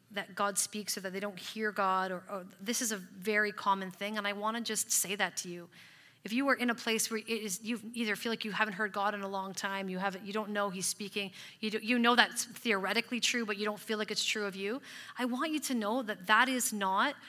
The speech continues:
you're not broken. I mean, you're broken. We're all broken, but that's, that's a normal human experience. To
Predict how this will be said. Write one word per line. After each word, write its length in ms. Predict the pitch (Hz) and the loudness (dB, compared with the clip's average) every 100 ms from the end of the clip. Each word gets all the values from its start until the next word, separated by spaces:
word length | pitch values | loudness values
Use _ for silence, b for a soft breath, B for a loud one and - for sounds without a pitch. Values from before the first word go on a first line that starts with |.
| B B | B B
you're 180 | 220 269 | 2 6
not 300 | 294 277 185 | 6 4 2
broken. 440 | 226 226 196 165 - B B | 0 2 -2 -4 -12 B B
I 60 | 302 | 4
mean, 140 | 311 | 6
you're 100 | 320 | 6
broken. 400 | 254 202 - 175 - | 8 6 4 -4 4
We're 140 | 240 | 8
all 120 | 247 | 8
broken, 460 | 233 226 214 175 170 | 8 6 6 -2 0
but 160 | 202 208 | 4 10
that's, 260 | 262 - | 10 10
that's 260 | - 269 277 | 12 12 12
a 40 | |
normal 580 | 294 254 254 285 302 311 | 8 8 10 10 8 6
human 360 | 285 254 269 226 | 2 2 2 2
experience. 720 | 247 - 220 208 185 180 - - B B B | 2 2 0 -2 -4 -8 -10 -12 B B B
To 240 | 269 254 | 2 2